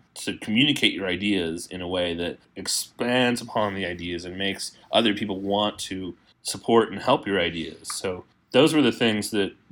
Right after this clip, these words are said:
Creative Capital really, you know, got me up to speed with and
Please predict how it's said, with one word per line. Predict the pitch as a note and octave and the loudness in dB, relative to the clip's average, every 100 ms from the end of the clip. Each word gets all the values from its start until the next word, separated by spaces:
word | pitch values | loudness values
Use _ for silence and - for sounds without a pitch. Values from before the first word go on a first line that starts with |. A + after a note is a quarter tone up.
| G2+ - | -16 -12
Creative | - A2 G2 | 0 2 2
Capital | G#2 F#2+ G2+ F#2 | 4 2 2 -4
really, | F#2 G2+ G#2+ G#2+ G2+ F#2+ F2+ - _ _ | -4 0 2 4 2 0 -2 -8 _ _
you | G#2 | -8
know, | F2+ E2+ | -6 -6
got | - G2 | -2 -2
me | F#2+ F2+ _ _ _ | -4 -8 _ _ _
up | F#2 - | -2 -2
to | F#2 | -8
speed | - G#2+ G#2+ | -6 -2 0
with | F#2+ E2+ E2 - | 0 -2 -2 -8
and | E2 | -12